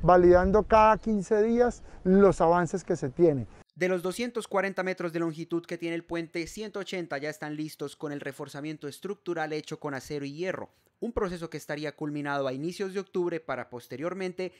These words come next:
Speaker 2: realizar la fundición de la estructura que quedaría lista para mediados de diciembre. Esto permitiría poner en funcionamiento el puente a finales de año.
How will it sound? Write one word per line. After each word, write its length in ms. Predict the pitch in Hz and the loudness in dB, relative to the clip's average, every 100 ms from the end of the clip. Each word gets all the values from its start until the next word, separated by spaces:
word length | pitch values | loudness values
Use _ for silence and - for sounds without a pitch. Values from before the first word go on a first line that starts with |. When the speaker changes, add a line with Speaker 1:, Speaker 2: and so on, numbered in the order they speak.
| _ _ | _ _
Speaker 2:
realizar 540 | - 202 180 - 160 | -6 -6 -4 -4 -4
la 100 | 156 | -4
fundición 460 | 147 151 147 - 156 | -6 -10 -8 -8 -6
de 100 | 143 | -6
la 60 | |
estructura 560 | 135 - 143 - 214 131 | -6 -8 -12 -8 -6 -6
que 100 | 131 | -8
quedaría 380 | 135 127 156 190 | -6 -6 -4 -6
lista 440 | 185 - 175 165 | -6 -6 -4 -2
para 200 | 151 139 | -2 -4
mediados 480 | 131 139 143 143 135 | -4 -4 -4 -4 -6
de 80 | 147 | -6
diciembre. 500 | 151 - 131 95 - _ _ _ _ | -6 -8 -10 -10 -16 _ _ _ _
Esto 260 | 190 196 - | -6 -4 -4
permitiría 520 | 165 156 156 165 160 | -4 -4 -2 -2 -2
poner 200 | 156 156 | -4 -6
en 80 | 147 | -8
funcionamiento 580 | 147 147 135 147 147 | -8 -6 -6 -6 -6
el 60 | 147 | -8
puente 280 | 151 143 147 | -6 -6 -6
a 60 | |
finales 580 | 139 135 127 139 165 156 | -8 -8 -4 -2 -2 -6
de 120 | 160 | -6
año. 280 | 139 104 92 | -6 -8 -14